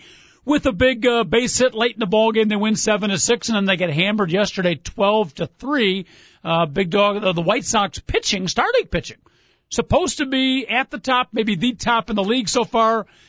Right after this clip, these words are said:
It has been less than mediocre, but, uh,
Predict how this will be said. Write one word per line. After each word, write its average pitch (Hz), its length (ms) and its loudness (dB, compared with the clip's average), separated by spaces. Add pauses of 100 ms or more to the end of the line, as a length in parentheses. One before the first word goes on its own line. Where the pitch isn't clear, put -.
(140)
It 202 140 0
has 196 200 0
been 190 160 -2
less 180 440 -2
than 190 420 -2
mediocre, 180 840 -2
but, 139 300 -4
uh, 165 160 -2